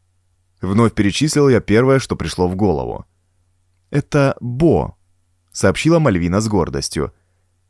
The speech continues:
«Японский боевой посох бо. Что получится, если сложить два слова вместе?» «Спаси, бо?» Вика отпустила записку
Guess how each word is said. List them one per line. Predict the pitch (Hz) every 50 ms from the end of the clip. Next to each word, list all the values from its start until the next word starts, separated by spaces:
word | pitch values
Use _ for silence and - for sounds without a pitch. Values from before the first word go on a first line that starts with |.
| _ _ _
«Японский | - 98 98 113 107 - - 98 120 165 175 - - 135 123
боевой | 87 90 90 80 80 80 101 131 151
посох | 151 _ - 87 82 82 - 123 123 120
бо. | 131 135 151 170 147 98 76 - - _ _ _ _ _ _ _ _ _ _ _ _ _ _ _
Что | - - - 135 117
получится, | - 104 107 151 - - - 107 - - 92 78 -
если | - 113 123 123 - 123 120 117 110 -
сложить | - - - 123 117 110 131 202 180 123
два | 107 104 117 151
слова | - - 117 131 143 139 139
вместе?» | 127 113 98 82 71 69 - - - 78 - - _ _ _ _ _ _ _ _ _ _ _ _ _ _ _ _
«Спаси, | - - - - - - 85 78 - - - - - 90 92 95 92 80 - _ _ _ _ _ _ _ _
бо?» | - 67 65 69 73 85 87 98 127 160 160 _ _ _ _ _ _ _ _ _ _ _ _ _ _ _ _ _ _ _ _ _ _ _ _ _ _ _ -
Вика | - 87 107 113 - - 107 98 92
отпустила | - - - - - 120 120 - - 117 101 87 82 78
записку | 80 90 82 - 143 160 - - - 139 110 -